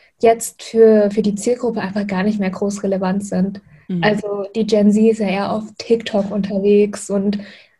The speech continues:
Speaker 1: vielleicht auch noch Insta, die gucken sich YouTube-Videos an, aber ich glaub halt nicht, dass die jetzt sich noch die Bravo Girl kaufen oder dass, ähm, das jetzt so wichtig ist, noch als Medium so eine
Speaker 2: Eben.
Speaker 1: Mädchenzeitschrift.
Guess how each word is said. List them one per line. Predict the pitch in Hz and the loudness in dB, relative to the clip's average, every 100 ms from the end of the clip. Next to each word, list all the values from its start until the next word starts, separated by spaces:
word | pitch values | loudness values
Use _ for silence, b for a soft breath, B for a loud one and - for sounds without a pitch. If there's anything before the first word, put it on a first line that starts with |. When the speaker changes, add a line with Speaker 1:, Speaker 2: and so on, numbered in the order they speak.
| _ | _
Speaker 1:
vielleicht | 220 220 | 0 2
auch | 226 | 2
noch | 220 | 2
Insta, | 220 240 240 - 214 208 | 2 0 -2 0 2 2
die | 220 | 0
gucken | 233 226 | -2 -2
sich | 214 | -2
YouTube-Videos | 226 247 214 214 220 | -4 -4 0 2 2
an, | - 208 | 2 2
aber | 202 | 2
ich | 190 - | 0 -2
glaub | 208 | -2
halt | 220 190 | -2 2
nicht, | 190 202 214 | 2 0 -4
dass | 214 | -8
die | 220 | -8
jetzt | 208 208 | -10 -10
sich | - 202 | -12 -8
noch | 196 | -8
die | 190 | -6
Bravo | 185 190 185 185 | -6 -4 -4 -4
Girl | 190 196 | -4 -4
kaufen | 196 196 196 208 196 | -6 -8 -8 -6 -6
oder | 196 190 | -6 -6
dass, | 196 202 - - | -6 -8 -8 -10
ähm, | - 196 190 185 B B B | -4 0 0 -2 B B B
das | - 214 | -10 -6
jetzt | 214 - - - | -6 -8 -12 0
so | 208 202 190 | 4 4 2
wichtig | 196 - 196 | 0 -4 -6
ist, | 185 | -6
noch | 190 185 | -6 -8
als | 190 | -8
Medium | 202 196 196 202 202 | -4 -2 0 -2 -2
so | 202 | -2
eine | 190 | -2
Speaker 2:
Eben. | - _ _ - 214 | -4 _ _ -6 -4
Speaker 1:
Mädchenzeitschrift. | 165 175 151 - - - _ | -2 -4 -6 -12 -18 -18 _